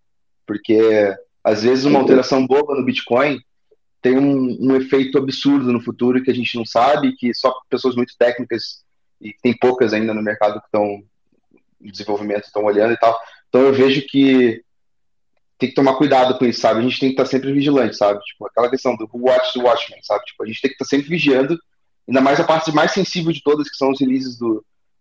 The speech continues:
Speaker 1: os releases do, do Bitcoin, dessas novas versões e tudo mais, sabe? Com novas features que eu acho que não deveriam tá sendo implementadas e, e a gente deveria tá mais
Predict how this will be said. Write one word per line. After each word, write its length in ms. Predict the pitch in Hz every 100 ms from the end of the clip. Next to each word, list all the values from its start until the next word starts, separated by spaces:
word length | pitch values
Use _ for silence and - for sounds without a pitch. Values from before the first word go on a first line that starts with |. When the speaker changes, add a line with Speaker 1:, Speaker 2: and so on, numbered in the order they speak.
| _
Speaker 1:
os 120 | 113
releases 340 | 123 127 - -
do, 140 | 123
do 100 | 113
Bitcoin, 460 | 113 - 113 127 131
dessas 180 | -
novas 240 | 120 113 113
versões 400 | 110 - 113 113
e 60 |
tudo 140 | _ 107
mais, 320 | 101 120 135
sabe? 220 | 113 113 - _ _ _ _ _ _ _
Com 420 | 107 104 101 95 _ _
novas 440 | 110 131 139 139 -
features 380 | 135 139 131
que 80 | -
eu 80 | 120
acho 160 | 117 -
que 60 |
não 80 | 120
deveriam 340 | 113 117 120
tá 80 | 117
sendo 200 | 110 120
implementadas 760 | 117 117 104 - 120 139 131 113
e, 200 | 113 110 _ _ _ _
e 40 | 104
a 20 |
gente 180 | 123 -
deveria 220 | 113 120
tá 140 | 123 117
mais 220 | 123